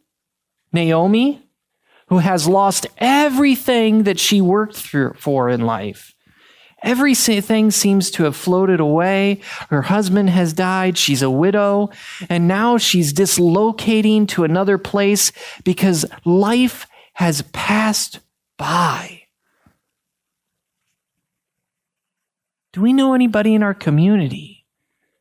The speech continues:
who's in the situation where life seems to have passed by? Their friends have passed away. Their friends are now gone.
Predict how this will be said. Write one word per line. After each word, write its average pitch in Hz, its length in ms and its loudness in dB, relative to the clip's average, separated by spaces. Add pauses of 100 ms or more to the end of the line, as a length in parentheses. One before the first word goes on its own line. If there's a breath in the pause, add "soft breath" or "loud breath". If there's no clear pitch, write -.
(1000)
who's 190 200 0
in 220 120 2
the 208 80 2
situation 196 840 0
where 143 140 0
life 180 340 0
seems 185 380 -2
to 147 100 -8
have 131 220 -6
passed - 440 -10
by? - 540 -12 (1500)
Their 180 120 0
friends 233 500 2
have 165 160 -2
passed 131 380 -4
away. 117 340 -2
Their 131 140 -2
friends 220 460 0
are 180 80 2
now 147 280 0
gone. 127 540 -2